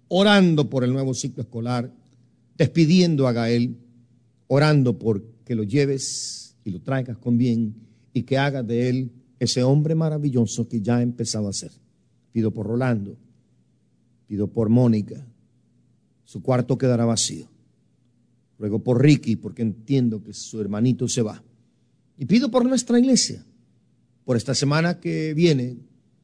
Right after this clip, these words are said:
y asumimos cualquier responsabilidad sobre cualquier reto que pueda venir. En el nombre de Jesús. Amén. Ya estamos en vivo, ¿no? Perfecto. Decía, y aprovecho para saludar, tengo muy poco tiempo,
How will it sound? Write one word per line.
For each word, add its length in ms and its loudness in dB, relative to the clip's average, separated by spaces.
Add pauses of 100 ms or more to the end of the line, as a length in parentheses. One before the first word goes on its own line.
(540)
y 60 -12
asumimos 640 0 (340)
cualquier 360 0
responsabilidad 800 -6 (580)
sobre 280 -6 (320)
cualquier 600 -4
reto 340 -4
que 100 -6
pueda 260 -6
venir. 320 -10 (560)
En 160 -2
el 100 0
nombre 220 0
de 100 -4
Jesús. 640 -10 (240)
Amén. 280 -6 (800)
Ya 80 2
estamos 340 2
en 100 2
vivo, 240 2
¿no? 180 -2 (640)
Perfecto. 460 0 (1120)
Decía, 640 2
y 220 4
aprovecho 580 6
para 180 2
saludar, 640 2
tengo 260 -2
muy 440 10
poco 340 -4
tiempo, 640 0